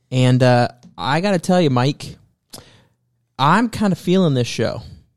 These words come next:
It's, uh, it's kinda hitting, it's hitting some, uh,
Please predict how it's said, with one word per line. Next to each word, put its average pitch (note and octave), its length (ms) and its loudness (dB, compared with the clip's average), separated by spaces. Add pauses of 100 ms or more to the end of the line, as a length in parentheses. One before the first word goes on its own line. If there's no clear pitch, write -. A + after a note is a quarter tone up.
(400)
It's, D3+ 460 -4
uh, D3 540 0
it's D#3+ 240 -6
kinda F3+ 260 -4
hitting, D#3 520 -2 (600)
it's D3+ 180 -8
hitting D3+ 240 -2
some, C3+ 400 2
uh, A#2 280 -4